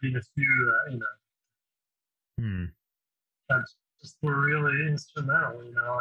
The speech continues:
Speaker 1: and, and then even somebody like, you know, as I'm thinking about, like, even someone like Prince, you know, like,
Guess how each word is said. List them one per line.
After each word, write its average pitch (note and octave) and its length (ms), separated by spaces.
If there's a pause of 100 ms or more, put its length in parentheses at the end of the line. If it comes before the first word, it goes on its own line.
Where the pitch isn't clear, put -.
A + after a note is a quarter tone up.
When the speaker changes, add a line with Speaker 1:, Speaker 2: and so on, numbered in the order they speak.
Speaker 1:
and, A#2 100 (720)
and F#3 120
then - 120 (100)
even A3+ 180
somebody F3 540
like, D#3 260
you F3+ 80
know, E3+ 140 (100)
as - 80
I'm D3 180
thinking F3 240
about, D3+ 280
like, G3+ 220
even G3+ 160
someone F#3+ 320
like F3+ 100 (140)
Prince, G#3 400
you C3+ 80
know, C#3 100
like, - 140